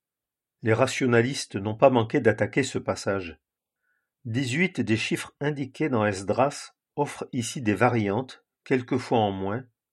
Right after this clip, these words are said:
ordinairement en plus. Peuple, sacrificateur, serviteur du sanctuaire, et cetera, donnent à Esdras un chiffre de vingt-neuf mille huit cent dix-huit,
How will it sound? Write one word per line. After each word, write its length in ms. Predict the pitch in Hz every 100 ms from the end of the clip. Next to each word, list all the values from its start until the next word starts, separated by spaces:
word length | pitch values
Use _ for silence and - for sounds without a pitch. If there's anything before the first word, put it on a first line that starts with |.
| _ -
ordinairement 720 | 120 123 135 127 104 120 113
en 60 |
plus. 500 | 82 87 85 - - _ _ _ _ _ _ _ _ _ _ _ _
Peuple, 380 | 139 147 - 151
sacrificateur, 1000 | - - 135 120 120 117 110 131 135 151 _ _
serviteur 640 | - - 131 127 123 113
du 80 | 113
sanctuaire, 600 | - 143 120 101 107 127
et 120 | 117
cetera, 560 | - 113 107 98 120 - _ _ _ _ _ _
donnent 440 | 123 113 131 156 -
à 120 | 120 120
Esdras 600 | 117 104 107 139 - - -
un 120 | 131
chiffre 400 | 113 - 156 -
de 140 | 104 101
vingt-neuf 480 | 110 170 147 -
mille 160 | 135 143
huit 100 | 117
cent 160 | - 104
dix-huit, 540 | 90 82 113 127